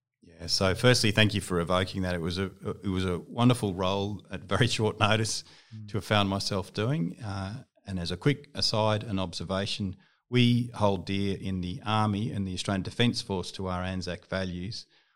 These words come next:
Speaker 1: What I experienced over eight months around some very hard-hit small communities ac-, throughout the sort of southeast of Australia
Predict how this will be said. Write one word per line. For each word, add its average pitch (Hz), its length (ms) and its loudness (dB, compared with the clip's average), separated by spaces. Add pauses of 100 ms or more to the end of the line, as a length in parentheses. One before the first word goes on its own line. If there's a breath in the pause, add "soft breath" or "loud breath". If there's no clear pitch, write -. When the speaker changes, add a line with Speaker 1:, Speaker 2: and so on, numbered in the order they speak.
(120)
Speaker 1:
What 113 140 0
I 117 100 6
experienced 98 580 -2
over 90 320 -4
eight 92 220 -4
months 92 420 -4
around 92 380 -4
some 90 240 -6
very 95 240 -2
hard-hit 87 460 -4
small 92 260 -6
communities 87 500 -6
ac-, - 80 -12 (300)
throughout 95 300 -2
the 87 60 -8
sort - 180 -8
of 90 80 -10
southeast 90 460 -6
of - 80 -12
Australia 90 600 -4